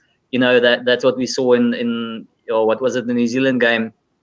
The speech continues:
is you, you can't just bring on, uh, everyone o-, off the bench and then he's got no one if he's got a, a injury. So it's almost like, uh, Herschel Jantjies isn't playing as that impact player anymore. He's just playing as a, as a injury substitute. So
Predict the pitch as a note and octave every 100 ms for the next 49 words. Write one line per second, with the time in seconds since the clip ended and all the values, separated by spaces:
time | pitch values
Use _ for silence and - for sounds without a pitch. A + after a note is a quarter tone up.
0 | _ _ - - C#3+ B2 B2+ C#3 A#2+ D3
1 | D3 C#3 C#3+ - B2+ C3+ C3+ C3+ C3 B2
2 | B2 - C3 C3+ B2+ A#2+ A#2+ A#2+ A#2 F2
3 | C#3 B2 C3+ A#2 B2+ B2 B2 B2 A#2+ -
4 | B2 A#2 A#2+ B2+ A#2+ A#2+ B2 A#2+ A#2 A#2
5 | - A#2 A2+ C3 C3 B2+ A#2 A#2 A#2+ A#2
6 | C3 C3 B2 B2+ A#2 - A#2 A#2 - _
7 | _ - B2+ - C#3 B2 B2 B2 B2+ A2+
8 | B2 C#3 B2+ C3 B2+ B2+ A#2 B2 A#2 -
9 | C3 C3 B2 - B2 B2 B2 A#2+ A#2 A2+
10 | A2+ - B2+ - B2 A#2 A#2 A#2 G#2+ A2+
11 | A2 A2 A2+ A2 C3 B2 B2+ A#2+ A#2 G#2
12 | - A2+ A2 G#2+ - A2+